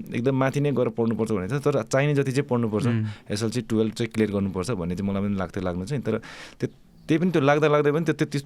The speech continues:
Speaker 1: त्यति टाइम चाहिँ हामी, मैले दिन सक्दिनँ थिएँ कि।
Speaker 2: उम्।
Speaker 1: हामी फुटबल भनेपछि एकदमै बेसी नै उ के।
Speaker 2: क्रेजी।
Speaker 1: क्रेजी एकदम।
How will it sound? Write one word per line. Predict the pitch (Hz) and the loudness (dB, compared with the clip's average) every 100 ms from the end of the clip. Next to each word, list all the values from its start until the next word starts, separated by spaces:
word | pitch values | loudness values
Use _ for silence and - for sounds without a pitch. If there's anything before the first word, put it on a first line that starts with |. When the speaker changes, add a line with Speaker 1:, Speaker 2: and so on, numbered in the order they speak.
| - | -6
Speaker 1:
त्यति | - 185 | -4 -2
टाइम | - 135 135 | 2 2 2
चाहिँ | 147 95 | 0 2
हामी, | 107 | 2
मैले | 123 | 2
दिन | 113 110 | 2 0
सक्दिनँ | - - 95 92 | -2 -4 -2 -2
थिएँ | 85 92 | -4 -8
कि। | 110 - - | -12 -14 -6
Speaker 2:
उम्। | 127 | -4
Speaker 1:
हामी | 123 120 | -4 -4
फुटबल | 113 143 151 | -2 0 0
भनेपछि | 135 101 92 113 139 | 0 -2 -2 -2 -2
एकदमै | 120 120 131 123 | -2 0 0 0
बेसी | 101 101 104 | 0 -2 0
नै | 104 | 0
उ | 101 92 | 0 -2
के। | 117 | -6
Speaker 2:
क्रेजी। | - - 123 110 101 | -8 -6 -2 0 -2
Speaker 1:
क्रेजी | - - 104 90 82 | -6 -4 -2 0 -4
एकदम। | 82 78 | -6 -10